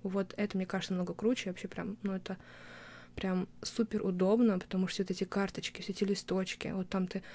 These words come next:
анализы крови сдала, потом через несколько дней должна прийти, и вон там на третьем этаже на столе будет квиточек лежать. Вообще бред полный, я помню. <laughs> Ужас. А,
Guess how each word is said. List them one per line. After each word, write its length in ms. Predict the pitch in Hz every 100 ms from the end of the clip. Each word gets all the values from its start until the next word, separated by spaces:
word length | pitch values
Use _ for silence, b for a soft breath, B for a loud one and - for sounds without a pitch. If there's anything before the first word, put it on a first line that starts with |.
| B B B
анализы 480 | 208 208 208 202 196
крови 340 | 190 202 196
сдала, 340 | 196 190 190 208
потом 360 | 196 185 202 190 B -
через 240 | 214 202
несколько 280 | 214 - 208
дней 160 | 208
должна 340 | 196 202 202 196
прийти, 440 | - 185 - -
и 80 | 220
вон 140 | 196
там 180 | 185 202
на 120 | 196
третьем 420 | 185 202 208 - 190
этаже 440 | 190 180 180 196
на 120 | 202
столе 500 | 185 - 180 180 208
будет 380 | 202 185 196 190
квиточек 600 | - 190 190 180 - -
лежать. 320 | 175 185 175
Вообще 220 | 180 -
бред 280 | 190 202 208
полный, 380 | - 196 190 180
я 100 | 196
помню. 240 | - 190 185 208 B B
<laughs> 380 | - - - -
Ужас. 360 | 202 196 180 - B B B B B B B B -
А, 420 | 202 202 196